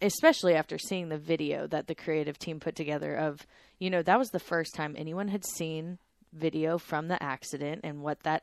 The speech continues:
what happened and how she wasn't moving, to then this, you know, special footage of her in the hospital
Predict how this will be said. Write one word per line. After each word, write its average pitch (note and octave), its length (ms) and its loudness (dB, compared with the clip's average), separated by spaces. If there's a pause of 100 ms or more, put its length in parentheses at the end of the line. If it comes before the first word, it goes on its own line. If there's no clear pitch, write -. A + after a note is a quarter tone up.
(100)
what D#3+ 300 0
happened D3 520 -2
and D3+ 120 -4
how D3+ 120 -6
she - 160 -8
wasn't D3+ 340 -6
moving, D3 420 -8 (380)
to F#3+ 140 4
then F#3 320 4 (100)
this, E3+ 400 2
you F3+ 160 -4
know, D#3 140 -4
special F3+ 420 0
footage D#3 400 0
of D3+ 140 -4
her - 180 -4
in G3+ 160 0
the G#3 80 0
hospital C#3+ 680 -4